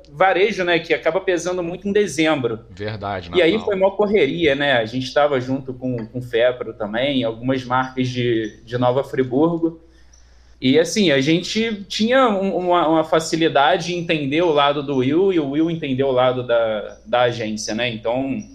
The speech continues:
Speaker 1: meio que funcionava bem, né? Era uma, um time de poucas pessoas, mas que a gente acabava, acabava entregando tudo que precisava ali pros nossos clientes, né?
Speaker 2: Muito
Speaker 1: E
Speaker 2: legal,
Speaker 1: era
Speaker 2: cara.
Speaker 1: uma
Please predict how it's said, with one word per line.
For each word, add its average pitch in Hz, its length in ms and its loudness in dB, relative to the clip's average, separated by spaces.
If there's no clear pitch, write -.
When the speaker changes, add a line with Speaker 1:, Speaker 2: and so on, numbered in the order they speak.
Speaker 1:
meio 143 240 -2
que 165 180 -14
funcionava 165 680 2
bem, 131 300 2
né? 120 80 -2
Era 123 200 2
uma, 160 140 0
um 170 240 -2
time 185 260 -2
de 170 120 -8
poucas 180 360 0
pessoas, 196 840 0
mas 147 220 0
que 165 60 0
a 151 40 0
gente 170 240 -2
acabava, 165 540 2
acabava 147 500 0
entregando 165 600 -2
tudo 165 240 -2
que 165 120 -14
precisava 143 720 0
ali 131 200 2
pros 139 220 -8
nossos 139 360 -6
clientes, 113 460 -4
né? 110 160 -6
Speaker 2:
Muito 139 340 -6
Speaker 1:
E - 20 -8
Speaker 2:
legal, 170 420 -2
Speaker 1:
era - 120 0
Speaker 2:
cara. - 280 -2
Speaker 1:
uma 175 500 -6